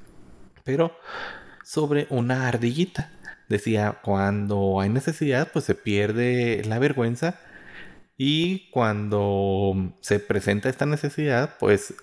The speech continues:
la, eh, necesidad de actuar abunda. Esta ardillita llega con unos turistas y les empieza a pedir agua. Traen una botella de agua en las manos y ante la falta de agua, pues la ardillita se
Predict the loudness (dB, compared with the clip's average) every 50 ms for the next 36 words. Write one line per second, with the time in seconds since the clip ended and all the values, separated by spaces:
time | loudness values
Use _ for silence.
0 | -14 _ -4 -2 0 0 2 2 2 2 2 0 0 -2 -2 -6 -10 -18 -20 -20
1 | -20 -18 -16 -16 -16 -18 -20 -20 -20 _ -4 -2 0 2 2 2 2 2 0 0
2 | 0 -2 -4 0 0 2 2 2 4 2 2 0 0 -2 0 0 0 0 -2 -4
3 | -10 -20 _ _ -4 -2 -2 0 2 2 2 2 2 2 0 -4 -6 -10 -16 -20
4 | -20 -18 -16 -16 -16 -18 -14 -8 -6 -4 0 2 2 2 2 2 0 2 0 -2
5 | 0 0 0 0 2 2 2 0 2 2 0 -2 -2 -2 -2 0 2 2 2 2
6 | 0 0 2 2 2 2 2 0 -2 -2 0 0 0 0 -4 -6 -4 -2 0 2
7 | 2 2 2 0 -2 -2 -4 -6 0 0 0 0 2 0 0 2 2 0 0 -2
8 | -4 -4 -6 -6 -2 0 2 2 2 2 0 0 0 0 0 0 0 -2 -2 -2
9 | -2 0 2 2 2 2 0 0 0 0 0 0 0 0 0 0 0 2 2 0
10 | -2 -4 -8 _ _ -4 -2 0 2 2 0 0 0 0 0 0 0 -2 -2 -2
11 | 0 0 0 0 0 -2 -2 -2 -2 0 0 2 2 2 2 2 0 0 -2 -2
12 | -2 -2 -2 0 -2 -4